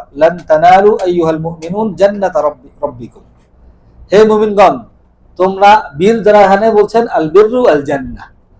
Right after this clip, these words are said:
অর্থাৎ তুমি তোমার রবের জান্নাত কখনো অর্জন করতে পারবে না যতক্ষণ পর্যন্ত তোমার দান,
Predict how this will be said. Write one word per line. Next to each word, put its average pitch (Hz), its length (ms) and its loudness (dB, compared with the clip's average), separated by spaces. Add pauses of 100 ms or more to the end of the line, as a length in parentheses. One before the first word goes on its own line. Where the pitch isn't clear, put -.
(140)
অর্থাৎ 208 480 2
তুমি 196 520 -4
তোমার 170 300 -2
রবের 151 380 -2
জান্নাত 202 420 0 (100)
কখনো 175 300 -4
অর্জন 156 280 -4
করতে 143 260 -12
পারবে 135 320 -6
না 220 440 2 (340)
যতক্ষণ 233 560 -2
পর্যন্ত 180 400 -2
তোমার 139 480 -8
দান, 202 460 2